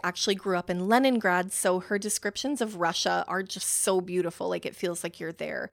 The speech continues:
And this book can for sure be a bit slow, honestly, but it's so worth it. There's three books in the series, but the first one is, like, it just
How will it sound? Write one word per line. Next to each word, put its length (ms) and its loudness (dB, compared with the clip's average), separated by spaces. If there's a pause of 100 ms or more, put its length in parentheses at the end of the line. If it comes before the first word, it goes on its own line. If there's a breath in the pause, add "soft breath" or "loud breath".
And 400 0
this 180 -2
book 180 -2
can 260 4
for 260 -4
sure 240 0
be 160 0
a 60 0
bit 180 0
slow, 460 0
honestly, 400 0
but 120 2
it's 180 0
so 280 4
worth 320 0
it. 180 -2
There's 260 4
three 340 0
books 280 0
in 60 2
the 80 2
series, 460 0
but 220 -4
the 60 -4
first 360 -2
one 260 -4 (480)
is, 300 -2
like, 480 -4 (240)
it 100 -2
just 240 -6